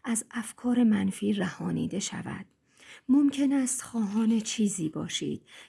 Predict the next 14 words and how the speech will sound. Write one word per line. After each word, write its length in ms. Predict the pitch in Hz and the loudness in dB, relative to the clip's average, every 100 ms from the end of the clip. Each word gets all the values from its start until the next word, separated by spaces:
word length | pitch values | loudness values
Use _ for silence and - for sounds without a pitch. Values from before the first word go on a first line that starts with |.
| - | -4
که 120 | 254 | -2
در 180 | 254 233 | 0 -2
طرح 420 | - 240 240 226 | -4 -2 0 0
الهیتان 840 | 214 202 202 180 202 202 - 202 202 | 0 0 0 0 0 0 0 0 0
وجود 460 | 185 185 190 170 170 | -2 -4 -4 -6 -4
ندارد. 640 | 175 165 - 131 135 139 - _ _ _ - - - | -4 -4 -6 -8 -8 -8 -12 _ _ _ -20 -20 -10
پس 280 | 269 - | -4 -4
پیوسته 640 | - 233 240 233 214 - 247 | -4 -2 -2 -2 -2 -2 -2
برای 460 | 214 202 208 214 | -2 0 0 0
تجلی 600 | 208 196 190 196 190 196 | -2 -6 -4 -6 -4 -4
آن 300 | 190 220 185 | -2 -4 -4
به 100 | 180 | -4
مشکل 520 | 170 175 - - 185 160 | -4 -4 -6 -6 -6 -6
برمیخورید. 920 | 143 139 139 - - 160 151 143 | -8 -8 -6 -8 -8 -8 -8 -8